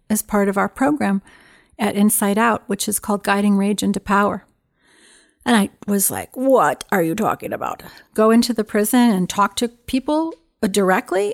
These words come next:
uh, uh, uh, you know, about my personal life, not just give them breathing and yoga, which I'm totally comfortable doing?"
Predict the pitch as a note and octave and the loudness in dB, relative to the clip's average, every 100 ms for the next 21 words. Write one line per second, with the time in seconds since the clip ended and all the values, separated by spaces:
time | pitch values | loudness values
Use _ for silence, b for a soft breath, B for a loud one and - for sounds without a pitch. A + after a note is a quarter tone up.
0 | - A#3 A3+ A3+ - G3+ A3+ - G3 A3 | -4 0 2 2 0 0 2 0 0 2
1 | B3 B3 A#3 A#3 G3+ F3 G3+ G#3+ G#3+ F#3+ | 2 0 0 2 2 2 2 2 4 4
2 | G#3 C#4+ D#4+ D#4+ D4+ D4+ D4 D#4+ - G3 | 2 2 0 0 2 2 2 0 0 -2
3 | A3 A3 - G#3+ G3 G3 F#3 G#3 G#3+ G3 | 0 -2 -2 -2 0 0 2 2 2 2
4 | F#3+ F3+ F#3+ C4+ B3 G#3 G3+ F3+ G#3 F#3+ | 2 2 0 0 0 -2 -2 -2 0 0
5 | F#3+ F#3 G#3+ A3 A3 A3+ A3 A#3+ B3+ C4 | 0 -2 -2 -2 -2 -4 -2 0 0 0